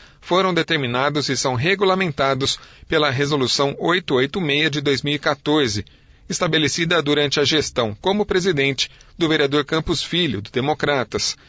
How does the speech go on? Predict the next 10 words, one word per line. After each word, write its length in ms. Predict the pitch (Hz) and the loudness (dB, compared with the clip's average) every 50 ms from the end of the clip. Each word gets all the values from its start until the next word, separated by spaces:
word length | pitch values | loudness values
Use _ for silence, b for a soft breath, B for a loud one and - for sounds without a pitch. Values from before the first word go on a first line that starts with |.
| b b b b b | b b b b b
e 60 | - 175 | -4 -4
suas 280 | - 190 156 131 117 | 0 2 2 2 2
atualizações 960 | 127 120 107 - 135 139 151 143 180 208 185 - - 151 143 147 143 - - B B B B B | 0 0 0 2 0 2 2 2 0 0 0 0 0 0 0 0 -2 -4 -6 B B B B B
ocorridas 540 | B 170 - 196 165 143 156 156 175 170 147 | B -4 0 0 0 2 0 0 0 0 0
durante 340 | 147 147 139 147 151 139 160 | 0 0 2 2 0 2 0
a 60 | 151 | 0
gestão 500 | 135 156 160 139 - - 127 110 98 95 - | 2 2 0 0 -2 -2 -2 -2 -2 -6 -4
como 240 | - 185 202 220 202 | -4 -2 -2 0 0
presidente 540 | 214 202 196 185 190 156 135 120 113 - - | 0 -2 0 0 0 0 0 -2 -2 -2 -2
também 340 | - 202 196 147 131 139 | -2 0 0 2 0 0